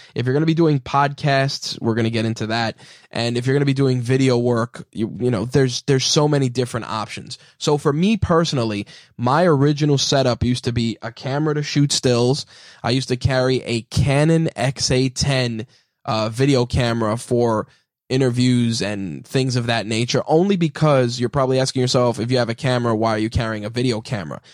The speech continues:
Well, at the time I was shooting with a Sony,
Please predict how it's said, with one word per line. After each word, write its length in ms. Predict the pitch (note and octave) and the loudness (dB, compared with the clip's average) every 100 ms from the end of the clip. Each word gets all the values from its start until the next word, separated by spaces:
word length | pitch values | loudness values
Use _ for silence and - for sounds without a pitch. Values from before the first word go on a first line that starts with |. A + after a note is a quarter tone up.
| _ _ - | _ _ -2
Well, 340 | D3 C#3+ - _ _ | 2 2 0 _ _
at 140 | D3+ D3+ | -6 -2
the 80 | D3 | -2
time 320 | E3+ F#3+ F3 | 2 2 2
I 80 | C#3+ | 4
was 160 | D3 | 4
shooting 640 | - E3+ E3+ D#3 C#3+ A#2+ | 2 2 4 4 2 2
with 340 | B2 C3 C3+ - | 2 2 0 -2
a 280 | B2 B2 A2+ | 0 0 -2
Sony, 800 | - - C3+ C3+ C3+ B2+ A#2 | -4 0 2 2 2 0 -2